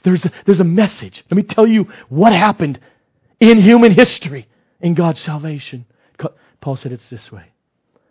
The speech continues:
"I am not ashamed of the gospel." There's the message, the good news. "I am not ashamed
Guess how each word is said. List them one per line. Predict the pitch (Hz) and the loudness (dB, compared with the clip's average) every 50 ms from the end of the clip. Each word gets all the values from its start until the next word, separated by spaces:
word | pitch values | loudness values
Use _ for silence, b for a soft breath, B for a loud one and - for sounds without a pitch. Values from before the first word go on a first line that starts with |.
| _ _ _ _ _ | _ _ _ _ _
"I | - 127 131 | -12 -10 -10
am | 127 117 117 | -10 -10 -12
not | 120 117 117 | -14 -14 -16
ashamed | 117 - - - 107 87 76 71 _ 71 71 _ _ _ _ _ _ _ _ _ _ _ _ _ _ _ _ _ _ _ _ _ _ _ _ | -18 -20 -20 -20 -20 -20 -20 -20 _ _ _ _ _ _ _ _ _ _ _ _ _ _ _ _ _ _ _ _ _ _ _ _ _ _ _
of | 113 104 87 95 _ | -18 -18 -18 _ _
the | _ 87 | _ -20
gospel." | _ - - - - - - - - _ _ _ _ _ _ _ _ _ _ _ _ _ _ _ _ _ _ _ _ | _ -20 -20 -20 -20 -20 -20 -20 -20 _ _ _ _ _ _ _ _ _ _ _ _ _ _ _ _ _ _ _ _
There's | 101 90 _ | -20 -20 _
the | 127 | -20
message, | 127 139 127 _ _ _ _ _ _ _ _ _ _ _ _ _ _ _ _ _ _ | -20 -20 -20 _ _ _ _ _ _ _ _ _ _ _ _ _ _ _ _ _ _
the | - 104 | -20 -18
good | - - 113 107 | -14 -14 -16 -14
news. | 107 101 95 _ B B B B B | -16 -20 -20 _ B B B B B
"I | 143 143 | -8 -8
am | 143 135 135 139 | -6 -6 -8 -6
not | 151 185 196 190 202 196 B B B | -4 -4 -4 -4 -4 -8 B B B
ashamed | B - - - - - 185 175 175 180 185 185 185 | B -14 -12 -12 -6 -4 -4 -2 -2 -2 -4 -4 -8